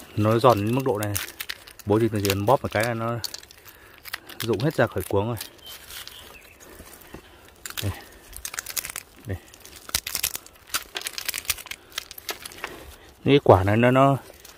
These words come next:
va vào nhau. Ngay thằng kêu, bố tách một quả này có xem nào. Ôi.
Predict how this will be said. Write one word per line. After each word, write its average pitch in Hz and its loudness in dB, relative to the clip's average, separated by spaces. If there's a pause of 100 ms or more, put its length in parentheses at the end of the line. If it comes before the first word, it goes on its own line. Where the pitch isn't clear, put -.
(540)
va 117 8
vào 110 4
nhau. 113 2 (480)
Ngay 117 4
thằng 110 -4
kêu, 117 4
bố 117 8
tách - 6
một 117 -4
quả 101 8
này 104 0
có 113 -4
xem 113 -4
nào. 101 -6 (2250)
Ôi. 113 8